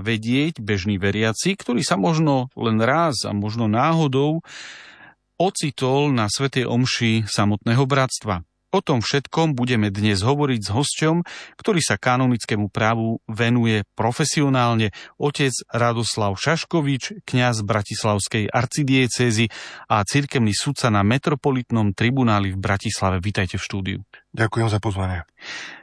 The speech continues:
Speaker 1: Verím, že to bude zaujímavá relácia, na ktorej technicky spolupracuje Matúš Brila, hudbu vybrala Diana Rauchová a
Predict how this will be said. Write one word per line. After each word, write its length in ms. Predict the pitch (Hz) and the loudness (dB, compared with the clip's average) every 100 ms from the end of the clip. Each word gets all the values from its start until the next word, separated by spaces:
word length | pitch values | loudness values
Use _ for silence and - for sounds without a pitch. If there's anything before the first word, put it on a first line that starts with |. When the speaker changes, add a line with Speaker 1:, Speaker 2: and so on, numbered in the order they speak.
| _ | _
Speaker 1:
Verím, 240 | 135 165 147 | 2 4 4
že 160 | 143 | 2
to 80 | 151 | 2
bude 160 | 147 135 | 2 2
zaujímavá 640 | 107 117 123 127 131 143 | 2 2 2 2 2 2
relácia, 480 | 147 147 147 - 135 | 2 0 0 0 -2
na 80 | 113 | -2
ktorej 240 | - 117 | -2 -2
technicky 480 | 107 131 139 113 127 | -2 0 0 -2 -4
spolupracuje 800 | - - 123 107 113 101 113 107 | -4 -2 -2 0 -2 -2 -2 0
Matúš 480 | 123 147 185 151 139 | 2 2 0 2 2
Brila, 400 | 131 127 120 117 - - - | 2 4 2 -2 -16 -20 -4
hudbu 320 | 143 147 135 | -2 -2 -4
vybrala 480 | 117 117 123 120 113 | -2 0 0 2 0
Diana 400 | 107 113 107 104 | 0 0 2 2
Rauchová 720 | 113 139 - 143 123 117 107 | 2 0 -2 -2 0 0 0
a 260 | 110 - | -4 -6